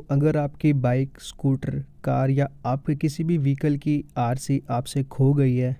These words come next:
या टूट गई है या चोरी हो गई है, तो आप लोग उसे कैसे बड़ी ही आसानी से ऑनलाइन अप्लाई करके अपने घर पे मंगवा सकते हो। अब इसके लिए आपको किसी भी अथॉरिटी या आरटीओ जाने की भी ज़रूरत नहीं है। आपको just ऑनलाइन अप्लाई करना है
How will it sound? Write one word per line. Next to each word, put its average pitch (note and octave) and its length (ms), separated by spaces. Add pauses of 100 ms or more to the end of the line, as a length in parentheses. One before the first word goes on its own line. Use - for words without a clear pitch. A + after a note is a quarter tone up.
(160)
या C3 180
टूट D3+ 340
गई C#3 200
है B2+ 220
या C3+ 160
चोरी C#3 380
हो C#3 160
गई A#2 180
है, B2+ 140 (380)
तो - 200
आप C#3+ 220
लोग D#3 260
उसे D3 240
कैसे C#3+ 500
बड़ी C#3 220
ही D3 180
आसानी C3+ 420
से C3+ 180 (120)
ऑनलाइन D#3 340
अप्लाई B2+ 340
करके B2 380 (100)
अपने C3+ 280
घर B2+ 220
पे C#3+ 140
मंगवा B2 360
सकते - 340
हो। C3 100 (520)
अब C3+ 160
इसके C#3 280
लिए D#3+ 120
आपको D3 320
किसी D3 280
भी D3 140 (100)
अथॉरिटी C3+ 640
या C#3 180
आरटीओ C3+ 360
जाने C#3 280
की D3 100
भी C#3 100
ज़रूरत C3 340
नहीं B2+ 260
है। C#3+ 120 (200)
आपको B2+ 300
just C#3 280
ऑनलाइन C#3 380
अप्लाई C3+ 380
करना C3+ 280
है C3 80